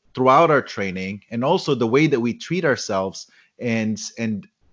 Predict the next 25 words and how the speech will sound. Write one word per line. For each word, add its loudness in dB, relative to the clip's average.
it -6
took -2
me -2
a 2
while 2
to -6
really -2
recognize -6
the -10
importance, -6
for -2
instance, -6
of -6
self-compassion -4
and -4
how 4
to -4
manage -2
these -8
residues -2
and, -6
and 0
live 4
with 2
it. -14